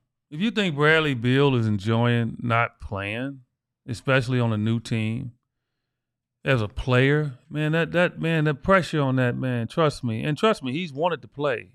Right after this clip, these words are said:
over this period of time, and they told him no. Because this, you know, the marathon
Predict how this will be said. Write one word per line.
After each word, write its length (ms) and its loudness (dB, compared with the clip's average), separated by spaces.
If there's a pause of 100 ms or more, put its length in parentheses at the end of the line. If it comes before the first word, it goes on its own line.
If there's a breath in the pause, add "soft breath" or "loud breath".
(100)
over 200 -4
this 140 -4
period 280 -4
of 80 -6
time, 540 -4
and 120 -6
they 120 -6
told 280 -4
him 140 -8
no. 320 -8 (920)
Because 360 4 (240)
this, 440 -8 (100)
you 140 -6
know, 240 -2 (160)
the 100 -4
marathon 800 2